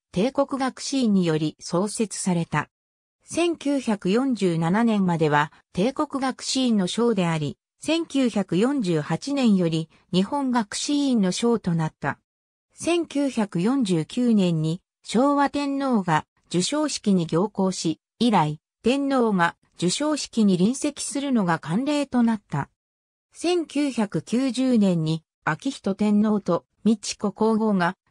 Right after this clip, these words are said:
授賞式に行幸敬し、以来、天皇と皇后が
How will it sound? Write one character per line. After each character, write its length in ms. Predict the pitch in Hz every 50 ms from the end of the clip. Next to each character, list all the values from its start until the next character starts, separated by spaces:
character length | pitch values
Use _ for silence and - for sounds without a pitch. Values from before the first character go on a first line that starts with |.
| _
授 140 | - - 185
賞 260 | - - 294 302 302
式 260 | 269 - - - 240 214
に 160 | 196 180 156
行 240 | - 165 185 247 247
幸 220 | - 254 247 233
敬 240 | - - 214 202 190
し、 280 | 180 - 160 156 180 _ _ _ _ -
以 100 | 233 247
来、 300 | 208 170 151 151 151 - _ _ _ -
天 280 | - 190 240 269 277 277
皇 180 | 285 285 262
と 140 | - - 196
皇 220 | - - 220 220 220
后 220 | 214 214 202 180
が 220 | 165 160 151 -